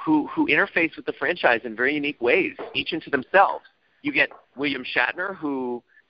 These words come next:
um, well, we could do a whole podcast on that man, um,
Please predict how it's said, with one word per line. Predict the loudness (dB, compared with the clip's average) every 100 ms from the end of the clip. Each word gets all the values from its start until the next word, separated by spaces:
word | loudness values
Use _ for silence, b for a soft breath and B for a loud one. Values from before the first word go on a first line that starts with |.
| _
um, | 2 4 4 0 -6 -10 0
well, | 0 0
we |
could | -6 -16 _
do | -8
a | 0
whole | 0 2
podcast | 2 0 0 -4 -4
on | -6
that | -6 -2
man, | 0 0 -2 -12 b b -6
um, | -2 0 -2